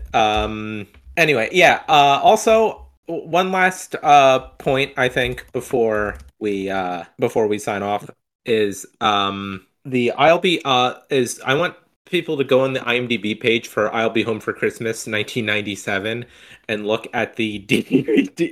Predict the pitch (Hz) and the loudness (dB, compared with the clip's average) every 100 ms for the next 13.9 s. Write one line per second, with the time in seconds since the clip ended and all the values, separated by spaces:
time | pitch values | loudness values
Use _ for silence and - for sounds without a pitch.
0 | - 180 175 214 - - - 277 - - | 4 4 6 4 4 2 -2 -10 -14 -14
1 | - - 156 160 180 160 160 151 147 143 | -6 4 4 4 0 0 2 2 2 0
2 | 135 143 139 135 135 156 175 196 - - | 0 2 2 2 0 0 0 -2 -6 -14
3 | - - 311 - 269 - 180 170 170 180 | -12 -12 -12 -14 -14 -14 -4 -4 4 4
4 | 170 160 - - 160 160 175 170 165 160 | 4 0 -4 0 2 4 6 6 4 2
5 | - - _ _ - _ 143 151 226 277 | -6 -14 _ _ -20 _ -2 4 6 6
6 | 185 190 165 143 143 165 - 185 180 175 | 6 6 6 4 2 2 2 0 0 0
7 | 147 147 147 143 147 127 123 113 110 101 | 2 2 0 -4 -2 -2 -2 -2 -2 -4
8 | - 87 80 78 - - - _ _ - | -4 -10 -10 -14 -20 -20 -20 _ _ 0
9 | 143 147 - 165 156 196 262 - 151 110 | 6 6 6 2 4 6 4 2 0 2
10 | 110 131 - _ _ _ _ - 143 131 | 0 -2 -8 _ _ _ _ -8 -2 2
11 | 123 120 - - - - 127 - - - | 2 -2 -8 -16 -12 -10 -10 -4 -4 -4
12 | - 131 - 147 - - 160 123 117 139 | -16 -4 4 4 4 -2 0 0 0 -4
13 | - 123 117 120 - 123 107 110 127 | -2 -2 -2 -4 0 2 2 0 -2